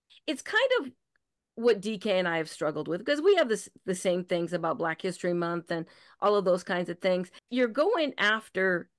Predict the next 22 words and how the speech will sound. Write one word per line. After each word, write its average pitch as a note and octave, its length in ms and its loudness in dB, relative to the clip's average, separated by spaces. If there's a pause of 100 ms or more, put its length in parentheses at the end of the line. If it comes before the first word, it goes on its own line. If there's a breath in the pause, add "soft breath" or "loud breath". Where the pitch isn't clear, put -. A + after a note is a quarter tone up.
(160)
somebody G3+ 600 2
that F3+ 180 0
a F3+ 40 0
lot F#3+ 260 0
of A3 60 -4
people, G3+ 240 -6
wasn't D4+ 320 2
it, - 240 -4
they G#3 300 0
said A3+ 300 -4
something A#3+ 260 -4
like G3 180 0
in F#3+ 120 2
the F3+ 180 2 (280 loud breath)
sixties, A#3+ 540 -4
you B3 100 0
could A3 160 -6
see A3 160 4
a G#3 40 8
picture G#3 440 -2
of, F3 160 -6 (340 loud breath)
uh, E3 340 2